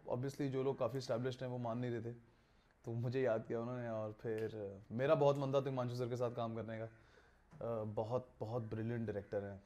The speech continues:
बहुत, क्या लिखते हैं वो, और उनके साथ काम करना एक अलग experience है। So, मैंने बोला, "ठीक है, कुछ character छोटा बड़ा नहीं होता है।" अ, बहुत interesting था। मोहन सिंह, बड़ी पगड़ी थी, इतनी लंबी दाढ़ी थी, रुतबा था, पैंतीस साल का आदमी था जो,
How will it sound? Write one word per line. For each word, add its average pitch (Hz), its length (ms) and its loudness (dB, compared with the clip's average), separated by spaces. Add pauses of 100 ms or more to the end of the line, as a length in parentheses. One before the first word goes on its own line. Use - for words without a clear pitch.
(120)
बहुत, 104 320 -4 (480)
क्या 123 100 0
लिखते 113 380 -4
हैं 123 60 -4
वो, 110 220 0
और 107 60 0
उनके 107 160 -4
साथ 117 160 -4
काम 117 280 -2
करना 117 240 -2
एक 117 160 -4
अलग 117 180 0
experience 113 520 -2
है। - 280 -12 (1120)
So, 160 100 4 (480)
मैंने 131 220 0
बोला, 156 180 4
"ठीक 143 220 2
है, 202 200 0 (280)
कुछ - 440 -4
character 113 360 0
छोटा 120 260 -2
बड़ा 123 200 2
नहीं 123 120 0
होता 113 180 -4
है।" 147 100 -6 (600)
अ, 117 180 0
बहुत 131 220 6
interesting 147 420 0
था। 143 180 6
मोहन 127 340 2
सिंह, 131 280 -2 (300)
बड़ी 120 200 2
पगड़ी 120 380 2
थी, 123 180 2
इतनी 120 220 -4
लंबी 117 280 0
दाढ़ी 110 240 0
थी, 117 140 -2
रुतबा 117 360 0
था, 107 180 -2
पैंतीस 117 580 -6
साल 113 180 0
का 117 100 0
आदमी 113 240 -2
था 113 180 0
जो, 107 260 -2